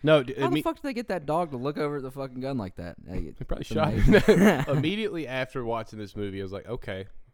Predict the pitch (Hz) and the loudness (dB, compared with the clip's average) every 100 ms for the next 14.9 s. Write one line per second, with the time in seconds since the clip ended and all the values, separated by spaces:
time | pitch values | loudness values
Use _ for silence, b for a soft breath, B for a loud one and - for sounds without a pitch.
0 | - 107 85 113 113 139 123 117 131 127 | -14 -14 -10 -10 -6 -4 -4 -6 -6 -6
1 | 113 107 95 - 101 98 95 87 85 80 | -8 -10 -10 -10 -12 -10 -10 -10 -12 -14
2 | 80 - - 127 - 220 127 82 - _ | -14 -12 -10 -4 2 4 2 -4 -16 _
3 | 117 - 139 139 147 110 104 - _ _ | -18 -12 -10 -6 -6 -8 -14 -16 _ _
4 | _ _ _ _ _ - 156 160 165 131 | _ _ _ _ _ -8 -6 -4 -6 -8
5 | 110 - 110 110 98 95 98 90 101 101 | -10 -10 -10 -10 -12 -12 -14 -14 -14 -10
6 | 113 107 120 101 98 104 117 117 - 117 | -10 -10 -12 -10 -10 -12 -14 -16 -6 -4
7 | 87 101 b b b 113 131 117 113 113 | -4 -10 b b b -10 -8 -10 -10 -10
8 | 107 104 92 95 98 104 113 117 - b | -6 -8 -8 -10 -12 -10 -12 -12 -18 b
9 | b b b b - 110 92 _ _ _ | b b b b -12 -10 -10 _ _ _
10 | _ - 117 151 143 117 110 113 - 101 | _ -14 -8 -6 -6 -6 -6 0 4 4
11 | 101 107 107 95 98 92 90 85 - - | 2 -8 -8 -10 -12 -12 -12 -14 -18 -20
12 | _ _ 110 101 98 92 107 98 113 104 | _ _ -8 -6 -8 -4 -4 -4 -4 -6
13 | 107 98 98 98 98 87 98 92 92 101 | -6 -12 -10 -8 -8 -8 -8 -8 -6 -6
14 | 90 87 87 - - 101 98 95 | -8 -12 -16 -18 -14 -12 -12 -14